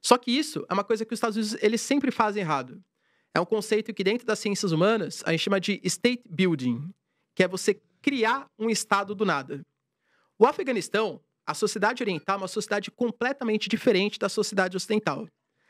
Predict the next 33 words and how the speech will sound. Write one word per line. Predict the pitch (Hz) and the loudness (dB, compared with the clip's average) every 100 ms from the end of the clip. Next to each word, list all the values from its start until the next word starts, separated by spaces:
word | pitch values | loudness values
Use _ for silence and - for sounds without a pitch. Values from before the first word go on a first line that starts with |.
| _ _ | _ _
A | 190 | 0
gente | 196 285 - | 2 -4 -2
tá | 226 | -4
acostumado | 233 208 208 160 139 127 - _ _ - | -4 -4 -2 -2 -2 -10 -18 _ _ -2
a | 202 | -2
ter | 185 | -2
um | |
parlamento, | 165 196 233 208 208 196 196 190 _ | -6 -4 -2 -2 -4 -6 -10 -10 _
a | - 175 | -6 -4
ter | 190 | 0
eleições | 175 160 160 151 | 0 0 -2 0
democráticas, | 196 214 196 196 190 - 196 190 | 0 0 -2 -2 -4 -8 -10 -8
com | - | -2
todos | 277 381 370 330 | -2 0 0 -2
os | 262 | 0
problemas, | 247 185 156 - | 0 0 -2 -6
tá? | - 170 196 _ _ _ _ | -4 -4 -4 _ _ _ _
A | - 185 | -2 0
ter | 208 | -2
uma | 196 | -4
moeda | 190 180 170 170 | -2 0 0 -2
ali | 170 143 | -4 -4
que | - | -4
tem | 208 | -4
uma | 202 | -2
certa | 170 180 165 | -2 -2 -2
estabilidade, | 170 190 247 262 190 214 170 151 | -4 -2 0 0 0 0 -2 -4
um | 175 | -6
câmbio, | - 175 156 143 - | -4 0 0 0 -2
enfim, | 180 - 151 | -2 2 4
né? | 240 214 233 - _ _ _ | 6 4 2 -10 _ _ _
Então, | 180 175 226 247 247 | -6 2 2 2 -6
é, | 208 226 220 - | -6 -6 -8 -12